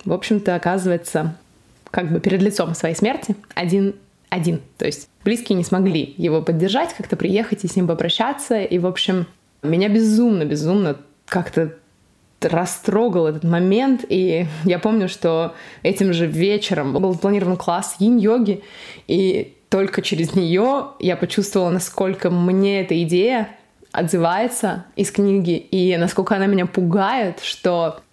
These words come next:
я оказалась в группе среди двадцати людей, никто меня не знает, никого не знаю я, и слезы просто полились сами собой, и это было освобождающе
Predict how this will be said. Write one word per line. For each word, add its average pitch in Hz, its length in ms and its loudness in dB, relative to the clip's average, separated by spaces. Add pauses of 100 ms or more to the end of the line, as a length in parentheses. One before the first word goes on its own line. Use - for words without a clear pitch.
(120)
я 185 220 0
оказалась 190 600 0
в 190 60 -4
группе 190 560 0
среди 190 320 0
двадцати 220 400 0
людей, 196 400 2
никто 233 360 2
меня 208 180 2
не 185 100 2
знает, 220 420 -2
никого 202 280 2
не 202 100 2
знаю 185 280 2
я, 196 240 0 (520)
и 196 120 0
слезы 233 440 2
просто 214 440 0
полились 185 680 2
сами 175 260 -2
собой, 202 580 2
и 208 220 0
это 196 240 2
было 214 440 2 (760)
освобождающе 220 1080 0